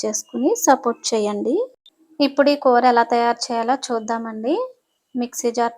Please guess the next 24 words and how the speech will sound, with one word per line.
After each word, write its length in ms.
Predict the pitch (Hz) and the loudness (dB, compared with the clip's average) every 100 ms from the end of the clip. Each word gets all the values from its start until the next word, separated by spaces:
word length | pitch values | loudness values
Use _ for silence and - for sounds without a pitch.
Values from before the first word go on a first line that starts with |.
| 233 | -8
తీసుకుని 460 | 226 - 233 311 523 - | -8 -8 -2 -2 -2 2
టీ 100 | 277 247 | 4 4
గ్లాస్ 300 | 247 247 - 240 | 4 2 0 0
నువ్వులు 280 | 233 240 240 | 0 0 0
వేసుకుని 440 | 233 - 240 285 370 277 | 0 -4 0 2 4 4
కొంచెం 260 | 269 269 247 240 | 2 2 4 4
వాటర్ 280 | 226 247 240 | 4 0 -2
వేసి 200 | 233 294 254 | 0 0 2
బరకగా 420 | 233 226 - 254 320 381 | 2 0 -4 -2 0 0
మిక్సీ 300 | - - 240 226 | -4 -4 -4 -4
పట్టుకుని 400 | - - 262 453 466 | -6 -4 -2 0 2
పక్కన 240 | 269 247 233 233 | 2 2 -4 -6
పెట్టుకోండి. 560 | 226 - 220 220 220 - _ _ _ _ _ - | -8 -12 -12 -10 -12 -16 _ _ _ _ _ 0
నువ్వుల్ని 400 | 277 254 247 254 302 262 | 0 2 2 4 6 6
నానబెట్టాల్సిన 720 | 247 240 247 247 233 - 247 233 | 4 0 -2 -2 -2 -4 -4 -4
అవసరం 280 | 233 226 226 226 | -4 -8 -8 -6
లేదండి, 420 | 220 233 233 330 370 254 | -6 -8 -4 -4 0 -2
తొందరగానే 520 | 233 220 226 226 247 | -2 -6 -8 -4 -4
మిక్సీ 240 | 240 - 240 | -6 -8 -8
అయిపోతాయి. 600 | 226 226 220 220 214 254 480 - 269 | -6 -6 -8 -6 -4 -2 -2 -2 -4
ఇప్పుడు 240 | 269 247 285 - | -2 0 2 2
స్టవ్ 280 | 262 233 226 | 4 4 4
పై 120 | 240 415 523 - 233 | 2 2 0 0 4
బాండీ 320 | 220 220 | 4 2